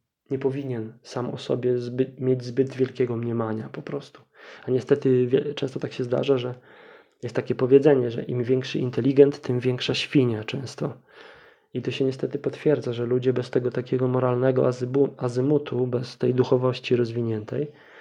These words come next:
mm, tak naprawdę stają się bufonami, zwykłymi durniami po prostu.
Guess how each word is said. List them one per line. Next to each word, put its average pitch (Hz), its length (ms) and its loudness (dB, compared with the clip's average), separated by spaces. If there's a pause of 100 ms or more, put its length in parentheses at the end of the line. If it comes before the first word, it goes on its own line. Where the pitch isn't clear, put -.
(720)
mm, 117 580 -6
tak - 180 -4
naprawdę 131 340 -4
stają 131 300 -2
się 131 140 -8
bufonami, 139 640 2 (120)
zwykłymi 127 420 -2
durniami 135 560 2
po - 100 -14
prostu. - 420 -16